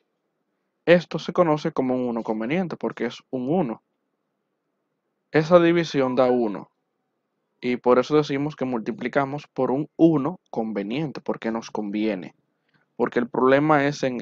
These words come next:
e-, ese denominador, ahí abajo. Vamos a tratar de reacomodarla. Y lo que vamos a hacer es que vamos a multiplicar.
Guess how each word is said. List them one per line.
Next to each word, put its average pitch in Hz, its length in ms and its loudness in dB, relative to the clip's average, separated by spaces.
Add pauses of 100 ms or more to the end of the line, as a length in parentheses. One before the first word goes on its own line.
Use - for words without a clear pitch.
e-, 117 180 -6
ese 120 280 -6
denominador, 113 800 0 (680)
ahí 113 260 -4
abajo. 139 540 0 (840)
Vamos 117 360 -6
a 123 60 0
tratar 123 320 -2
de 127 100 -4
reacomodarla. 123 880 -4 (1500)
Y 120 520 0
lo 117 100 0
que 117 100 0
vamos 120 220 -2
a 131 40 -2
hacer 123 200 -2
es 127 80 -6
que - 80 -4
vamos 120 240 -6
a 120 40 0
multiplicar. 120 760 0